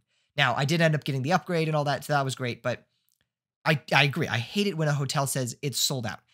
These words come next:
If it's sold out, it wouldn't be showing on the app for me to buy.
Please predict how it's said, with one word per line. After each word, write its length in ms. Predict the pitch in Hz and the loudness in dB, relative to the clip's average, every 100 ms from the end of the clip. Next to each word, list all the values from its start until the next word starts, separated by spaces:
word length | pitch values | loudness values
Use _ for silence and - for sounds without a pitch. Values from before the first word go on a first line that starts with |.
| _ _ | _ _
If 160 | 196 196 | -4 -2
it's 140 | - | 0
sold 300 | - 320 302 | 0 0 4
out, 320 | 240 214 - - | 6 6 4 -8
it 220 | - 220 | -16 -10
wouldn't 280 | 359 381 - | -10 -10 -6
be 100 | 302 | -2
showing 380 | - 277 262 | -2 -2 -8
on 140 | 262 247 | -8 -8
the 140 | 180 | -4
app 240 | 214 208 - | -4 -6 -10
for 100 | 208 | -8
me 120 | 202 | -6
to 80 | 170 | -2
buy. 360 | 208 131 90 | 2 2 0